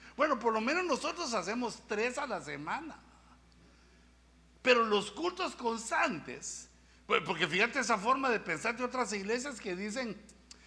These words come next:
"Solo con un culto. Solo con un culto". Y, y de alguna manera el pastor dice, "Así descanso". Entonces predica en la mañana y en la tarde anda aplanando los moles.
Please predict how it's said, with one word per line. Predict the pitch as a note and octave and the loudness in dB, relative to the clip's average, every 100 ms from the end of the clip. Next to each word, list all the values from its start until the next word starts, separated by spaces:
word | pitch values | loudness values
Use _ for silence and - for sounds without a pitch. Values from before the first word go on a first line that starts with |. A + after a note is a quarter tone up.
| - | -16
"Solo | - B3 D4 | -6 -4 -2
con | B3 B3 | -2 0
un | C#4 | 0
culto. | C#4+ F4 - - - - - - - - - - - - - - - - - - | -2 -4 -6 -12 -14 -20 -20 -20 -20 -20 -20 -20 -20 -20 -20 -20 -20 -20 -20 -2
Solo | C4 F4+ | 0 2
con | D4+ | 0
un | D#4 D#4+ | -2 -2
culto". | F#4+ G4 - - - - | -4 -6 -6 -12 -8 0
Y, | G#3+ F#3 - G#3+ | 2 2 -4 -4
y | G#3+ | 4
de | G#3 | 4
alguna | G3 A#3+ F4+ | 4 0 2
manera | E4 A#3+ A#3 E4 | 4 2 2 -4
el | D#4+ | -2
pastor | A#3+ G#3 B3 | -2 2 2
dice, | B3 E4+ D4+ - - - | 2 0 -2 -6 -12 -4
"Así | G3 G3+ | -2 0
descanso". | G3+ E3+ - G3+ B3 D4+ B3 - - - - - - - - - | 0 0 -2 -2 -2 -2 -6 -10 -18 -20 -20 -20 -20 -20 -20 -8
Entonces | G3+ G3+ | -2 -2
predica | G#3 G3 A#3+ C#4 | 2 2 2 -2
en | D4+ | 0
la | B3+ | 2
mañana | A3 A3+ F4 - | 0 -2 -6 -6
y | A#3+ | -4
en | A3+ | -2
la | A3 A3 | -2 -2
tarde | A#3+ E4 A#3 | -4 0 0
anda | G#3+ D4+ | 0 -4
aplanando | - E3 C3 C#3 D#3 | -4 -4 -2 -2 -2
los | E3 E3+ | -2 -2
moles. | F3+ B3 F#4+ A4+ | 0 2 2 -2